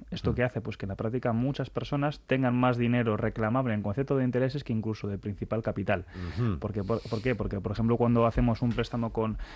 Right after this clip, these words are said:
Speaker 1: eh, de compraventa con subrogación hipotecaria, allí las cuantías, eh, o los gastos correspondientes a la hipoteca son más bajos que una hipoteca normal.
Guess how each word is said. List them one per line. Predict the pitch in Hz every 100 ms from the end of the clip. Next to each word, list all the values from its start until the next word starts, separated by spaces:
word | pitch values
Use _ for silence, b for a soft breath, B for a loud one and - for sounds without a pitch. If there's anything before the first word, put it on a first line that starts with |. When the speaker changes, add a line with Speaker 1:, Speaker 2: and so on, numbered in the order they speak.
| B -
Speaker 1:
eh, | 117 113 110 104 101
de | 101 107
compraventa | 117 113 120 120
con | 123 117
subrogación | 120 110 107 123
hipotecaria, | 120 120 117 135 127 127 - B B - -
allí | 117 117 131 -
las | - 110 107 -
cuantías, | - 107 107 131 131 110 101 - -
eh, |
o | 104
los | 104 104
gastos | 117 127 123 -
correspondientes | 120 - 123 127 -
a |
la | 131
hipoteca | 110 117 120 127
son | - 127
más | 113 110
bajos | 117 - 107
que | -
una | 104
hipoteca | 104 107 - 104
normal. | 101 170